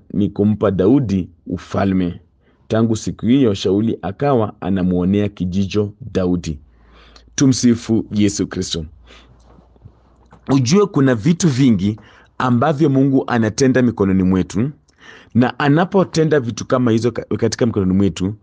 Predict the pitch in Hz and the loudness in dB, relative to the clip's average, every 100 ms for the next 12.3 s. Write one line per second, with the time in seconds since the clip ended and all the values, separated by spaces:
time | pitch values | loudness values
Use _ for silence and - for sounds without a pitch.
0 | _ _ _ - 139 139 175 185 196 170 | _ _ _ -2 0 2 0 0 0 0
1 | - 131 117 123 143 143 135 117 107 101 | 0 -2 0 -4 0 2 4 4 2 2
2 | 104 95 85 85 - - 131 135 190 190 | 0 0 -4 -10 -20 -2 -2 2 4 4
3 | 175 - _ _ _ - 139 131 131 160 | 2 -6 _ _ _ -2 0 0 -2 0
4 | 185 123 123 - _ _ _ _ _ _ | 0 0 -2 -4 _ _ _ _ _ _
5 | _ _ - 160 196 180 170 185 - 127 | _ _ 0 2 4 4 2 0 -2 0
6 | 120 120 127 110 98 131 - _ _ - | 0 2 2 2 0 -2 -10 _ _ -2
7 | 139 135 135 185 160 - 160 156 131 113 | -2 0 0 2 2 2 2 2 0 0
8 | 123 110 - 107 117 98 90 131 - 127 | 0 -2 0 2 4 2 0 -4 -4 -2
9 | 165 139 156 151 127 110 113 113 117 139 | 0 0 0 0 0 0 0 0 2 0
10 | 120 127 110 101 98 98 90 85 - - | 2 0 -2 -2 0 0 0 -4 -10 -20
11 | - 135 139 165 175 139 127 - 117 117 | -6 -2 0 2 2 2 0 0 2 2
12 | 110 101 113 | 2 0 0